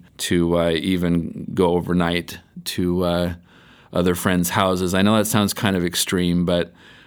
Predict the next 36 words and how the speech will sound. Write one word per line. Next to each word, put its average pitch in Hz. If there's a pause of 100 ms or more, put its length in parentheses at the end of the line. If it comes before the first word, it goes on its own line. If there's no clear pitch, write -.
(140)
I 107
don't 123
think 139
we 120
really 110
know, 101 (180)
we 98
really 95
know 95
people, 90 (580)
uh, -
as 87
much 95
as 90
we 92
think 92
we 90
do. 87 (240)
I 92
know 95
there 92
was 90
a 95
Boy 90
Scout 90
troop 95
in 92
Arkansas 90
that, 87
uh, 87 (460)
you 98
know, 98
it 95
was 95
the 98
brother-in-law. 90